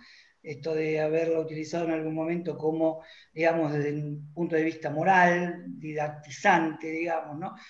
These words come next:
También desde un punto de vista pedagógico, incluso más cerca de nosotros, digamos, eh, vinculadas desde la psicología, la sociología y demás, ¿no?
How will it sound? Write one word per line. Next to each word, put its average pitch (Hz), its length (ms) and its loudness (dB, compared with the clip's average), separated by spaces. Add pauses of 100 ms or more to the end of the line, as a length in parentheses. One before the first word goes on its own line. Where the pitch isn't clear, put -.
(120)
También 175 560 -2
desde 156 200 0
un 151 100 -2
punto 160 240 -4
de 156 120 2
vista 160 540 -4
pedagógico, 156 840 -2 (360)
incluso 214 840 0 (480)
más 185 400 2
cerca 196 320 2
de 180 60 2
nosotros, 185 680 -4 (320)
digamos, 175 680 0
eh, 147 480 -4
vinculadas 165 580 2
desde 156 220 0
la 147 100 0
psicología, 151 880 -2 (380)
la 175 240 2
sociología 151 640 -2
y 151 60 2
demás, 131 420 -4
¿no? 208 300 -8